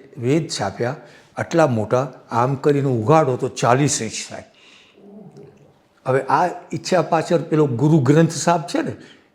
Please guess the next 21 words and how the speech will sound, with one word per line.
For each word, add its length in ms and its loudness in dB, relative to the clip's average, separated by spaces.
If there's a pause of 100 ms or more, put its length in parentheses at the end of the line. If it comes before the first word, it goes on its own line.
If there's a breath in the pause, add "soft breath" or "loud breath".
એના 200 4
દર્શન 460 2
કરે, 360 -2 (200 loud breath)
એમ 200 2
એમણે 280 0
કીધું 300 -2
કે 60 -4
વેદના 440 2
લોકો 340 2
દર્શન 480 -4
કરે 320 -2
અને 160 -4
આનંદ 420 -2
માણે. 400 0 (400 loud breath)
એમણે 580 0 (1120)
લગભગ 440 0
આઠસો 540 0
પ્રતો 680 -2 (340)
મફત 600 -2
બધાને 480 -4
આપી. 280 -14